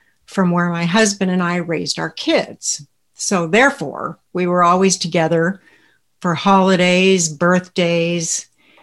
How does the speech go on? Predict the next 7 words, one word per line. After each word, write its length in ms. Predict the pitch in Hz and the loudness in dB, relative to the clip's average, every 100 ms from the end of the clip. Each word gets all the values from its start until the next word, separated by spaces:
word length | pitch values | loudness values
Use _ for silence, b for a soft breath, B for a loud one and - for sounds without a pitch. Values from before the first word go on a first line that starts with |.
| b _ _ | b _ _
and 540 | 185 175 165 160 160 156 | -2 0 0 -2 -4 -6
we 240 | 170 175 | -4 -2
even 680 | 175 180 170 165 160 151 156 | -2 -4 -4 -4 -4 -6 -8
took 180 | - 170 | -8 -8
family 400 | - 196 170 170 | -2 0 0 -2
vacations 680 | 160 160 170 170 - 156 - | -2 -4 -4 -4 -4 -4 -4
together. 560 | - 151 160 151 147 | -6 -4 -4 -2 -6